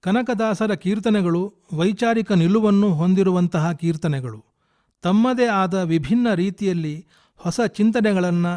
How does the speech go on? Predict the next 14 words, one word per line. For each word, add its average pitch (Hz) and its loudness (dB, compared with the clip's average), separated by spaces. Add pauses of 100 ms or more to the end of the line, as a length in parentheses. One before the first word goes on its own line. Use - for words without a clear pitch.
(140)
ಬೆಳೆಸಿಕೊಂಡು 165 -2 (320)
ಸಮಾಜಕ್ಕೆ 208 0
ನೀಡಿದವರು 170 -2
ಕನಕದಾಸರು. 156 -6 (580)
ತಾರತಮ್ಯ, 220 0 (260)
ಮೇಲು 196 2
ಕೀಳು, 214 -4 (140)
ಜಾತಿ 175 -4
ಭೇದಗಳಿಲ್ಲದ 185 -2
ಸಮಾಜವನ್ನು 180 0
ಕಾಣುವ 175 -2 (440)
ಆಶಯವನ್ನು 196 -2
ಹೊಂದಿದ 165 -2
ಕನಕದಾಸರು 156 -6